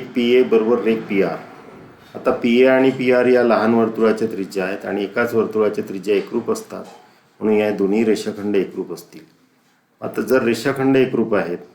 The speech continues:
तर हा जो त्रिकोण पीएआर आहे हा समद्विभुज त्रिकोण होईल, कारण याच्या दोन बाजू एकरूप झाल्या आणि समद्विभुज त्रिकोण असेल तर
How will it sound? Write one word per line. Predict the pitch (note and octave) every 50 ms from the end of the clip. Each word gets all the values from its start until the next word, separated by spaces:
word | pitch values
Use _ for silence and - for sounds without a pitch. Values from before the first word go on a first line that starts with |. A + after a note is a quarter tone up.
| _ _ _ _ _ _ _ _ _ _ _ _ _ _ _ -
तर | - A#2+ G#2+ G2 F#2+ F2+ - - - _ _ _ _
हा | - - A#2+ B2+
जो | A#2 B2+ C#3+
त्रिकोण | C#3 C#3+ B2+ A#2+ A#2 - B2+ B2 A#2+ A#2
पीएआर | - A#2+ A2+ G#2+ G#2 G#2 G2+ G2 F#2+ F#2 F#2
आहे | F#2+ G2+ A2 A#2+ - - _ _ _ - -
हा | A#2 B2
समद्विभुज | - - - B2 B2 C3 C3+ C3+ B2 B2+ B2 A#2 G#2+ A2 A2 A2 A2+ A2
त्रिकोण | - G2 F#2+ F#2 - F#2+
होईल, | F#2 F2+ G2+ G#2+ G#2
कारण | - G#2 G2 G2+
याच्या | G2 G2 G#2+
दोन | G2 G2 G#2 G#2+ A2 A2
बाजू | G#2+ G2+ F2 G2+
एकरूप | G2+ F2+ - - F#2 E2+ D#2 -
झाल्या | E2 E2 D#2+ - _ _ _ _ _ _ _ _ _ _ _ _ _ _ _ _
आणि | - G#2+ A2+ A2
समद्विभुज | - - A2+ A#2 B2+ C#3 C3+ C3+ C3 A#2+ A2+ A#2 A2+ A2+ A2
त्रिकोण | G2 G2+ G2 G2+ F#2+ F#2+ F#2+
असेल | F#2 - - - A2+ A2+ A2+ A2 A2 -
तर | A2